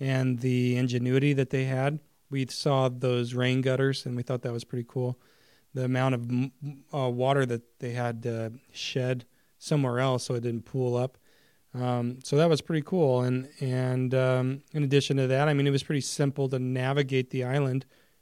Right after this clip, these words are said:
We rented a car at the airport real fast, and that was easy. Um, and, uh,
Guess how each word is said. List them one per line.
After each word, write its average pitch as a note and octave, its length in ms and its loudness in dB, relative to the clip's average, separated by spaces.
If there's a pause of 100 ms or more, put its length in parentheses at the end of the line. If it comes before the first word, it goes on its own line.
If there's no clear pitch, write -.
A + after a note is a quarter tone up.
(100)
We C#3+ 100 -4
rented C3+ 280 0
a C3 60 -2
car C#3 480 0 (220)
at C3+ 100 -6
the C3 100 0
airport C#3 440 0
real C#3 160 0
fast, C#3+ 460 -4
and B2 200 -4 (300)
that C3 120 -6
was B2+ 160 -2
easy. C3+ 360 0 (800)
Um, B2+ 640 0 (640)
and, B2+ 520 0
uh, B2 380 2